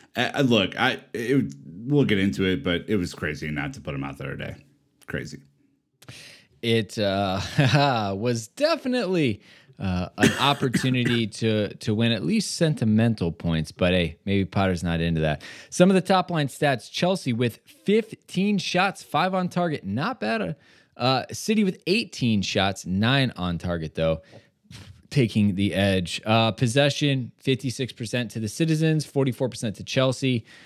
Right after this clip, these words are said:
Speaker 2: Uh, they had eighty-nine percent pass accuracy at eighty-five. Again, just the fact that we were relatively close with them all match. They had thirteen fouls to our nine, uh, but as you would expect, they only had one caution to our three.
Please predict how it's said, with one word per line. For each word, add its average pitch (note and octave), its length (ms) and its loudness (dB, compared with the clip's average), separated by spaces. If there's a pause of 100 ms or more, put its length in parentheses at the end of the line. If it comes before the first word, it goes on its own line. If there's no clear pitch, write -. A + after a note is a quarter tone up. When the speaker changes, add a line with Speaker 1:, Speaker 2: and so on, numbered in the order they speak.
(340)
Speaker 2:
Uh, G2+ 320 4
they B2+ 100 4
had C3 220 4
eighty-nine C3 320 0
percent A2 260 -8
pass A2+ 400 -2
accuracy A2+ 360 -4
at - 80 -8
eighty-five. A#2 580 0
Again, D3 240 0
just D#3+ 160 -8
the F#3+ 80 -4
fact E3+ 260 0
that E3+ 60 -8
we D3+ 80 0
were C3 80 2
relatively G3+ 600 -2
close D#3 460 -2
with C#3+ 220 -2
them A2+ 260 -2
all G2+ 200 -2
match. A2 340 -2
They A#2+ 80 0
had G#2 160 0
thirteen A#2 360 -2
fouls G#2+ 280 0
to G2+ 60 -4
our F#2+ 100 0
nine, C3+ 380 2 (440)
uh, G#2+ 320 2
but E3 540 0 (300)
as A2+ 200 -4
you A2+ 80 -4
would A2+ 80 -2
expect, B2+ 460 0
they C#3+ 80 0
only C#3 180 0
had C3+ 160 -2
one D3 180 0
caution E3 440 0
to - 160 -14
our D#2+ 240 -4
three. G2 560 0